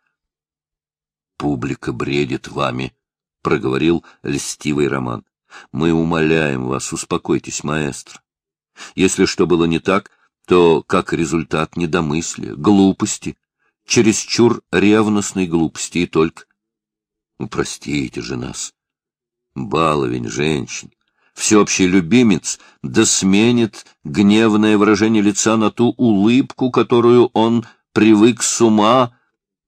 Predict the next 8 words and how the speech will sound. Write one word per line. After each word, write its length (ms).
Но 160
буди, 260
буди, 340
говорун", 600
смягчаясь, 840
пробурчал 640
мсье 400
Пьер. 360